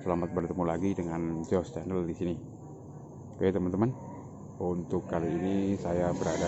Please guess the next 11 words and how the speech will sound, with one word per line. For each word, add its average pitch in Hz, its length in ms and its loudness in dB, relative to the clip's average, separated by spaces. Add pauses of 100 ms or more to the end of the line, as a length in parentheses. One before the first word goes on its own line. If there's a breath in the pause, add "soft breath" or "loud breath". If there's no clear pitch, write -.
di 82 160 4 (560)
Pasar 87 560 6
Hewan 85 480 4 (480)
Bawang, 92 480 4
teman-teman 95 480 0
ya, 107 80 -2 (400)
yang 90 160 0
ada 87 80 2
di 87 400 2
Kabupaten 87 600 2 (840)
Batang. 104 320 4